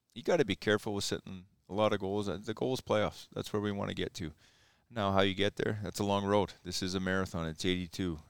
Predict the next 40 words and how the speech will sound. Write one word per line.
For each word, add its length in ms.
And, 380
and 180
so 140
you, 340
you 60
know, 120
there's 180
ebbs 200
and 100
flows. 400
There's, 400
there's, 520
there's 140
peaks 320
and 100
valleys, 320
as 160
we 60
talk 320
about. 260
It's 200
always 260
about, 340
to 80
me, 180
it's 160
not 160
about 240
the 60
winning. 320
We 100
know 160
you 100
gotta 160
win. 220
It's 160
managing 440
the 60
losing. 360
And 360